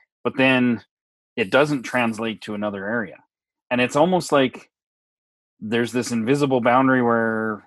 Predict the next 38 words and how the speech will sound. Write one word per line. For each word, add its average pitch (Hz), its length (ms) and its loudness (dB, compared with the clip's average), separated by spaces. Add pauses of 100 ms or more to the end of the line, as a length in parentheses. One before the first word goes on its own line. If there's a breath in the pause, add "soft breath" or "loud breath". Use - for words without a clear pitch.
(160)
whatever 135 300 4
happened 131 360 4
there 120 120 2
can't 123 320 -4
possibly 107 600 0
work 95 240 -12
here, 98 220 -6
so 110 160 -6
we 113 140 0
can, - 140 -10
just 113 140 -8
can't 92 220 -8
do 90 140 -16
that. - 140 -18 (760 soft breath)
But 147 120 6
it's 143 140 0
like, 139 140 2
but 143 120 4
we've 131 120 0
had 151 300 4
success, 123 420 2
so 151 80 2
even 220 140 4
if 196 120 2
you 196 60 4
have 175 140 2
to 147 80 -8
change 185 420 -6
it 170 100 0
a 151 100 -6
little, 139 420 0 (580)
why 135 220 2
don't 156 140 2
we 143 120 -4
try 185 480 2
that 117 240 4
at 92 120 -10
least? 98 440 -10